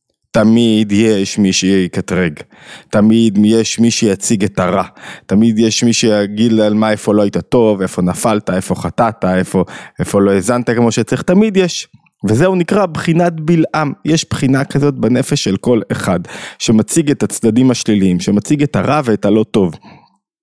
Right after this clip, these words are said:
ככה היה דרכו של בלעם, שהיה מחפש למצוא דברים שליליים בבני ישראל, <clears throat> ו-, ו-,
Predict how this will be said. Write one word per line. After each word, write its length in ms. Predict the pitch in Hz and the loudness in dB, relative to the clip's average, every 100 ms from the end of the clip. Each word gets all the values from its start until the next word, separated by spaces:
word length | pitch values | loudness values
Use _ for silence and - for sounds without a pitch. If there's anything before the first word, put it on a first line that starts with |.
| _ - - | _ -18 -6
ככה 240 | - 127 123 | -2 0 0
היה 40 | |
דרכו 280 | 120 117 127 | -2 -2 -2
של 100 | 143 | 0
בלעם, 340 | 143 170 151 131 - - - - | 0 0 0 -4 -12 -20 -20 -12
שהיה 220 | - 127 | -2 0
מחפש 580 | 139 151 - 214 - - | 2 0 0 0 -2 -8
למצוא 680 | - 123 - 165 160 160 160 | -2 -2 2 2 4 4 2
דברים 320 | 151 147 160 | 0 -2 0
שליליים 480 | 165 180 180 214 185 143 _ - | 0 0 2 2 2 -2 _ 0
בבני 260 | 117 127 | 2 4
ישראל, 520 | 120 107 104 98 85 85 - - - - - - | 2 0 -2 0 -2 -6 -16 -20 -20 -16 -12 -2
<clears throat> 0 | 135 - 135 131 - - _ - | -2 0 0 -2 -4 -20 _ -2
ו-, 80 | 107 107 - | 2 2 0
ו-, 120 | 107 | -2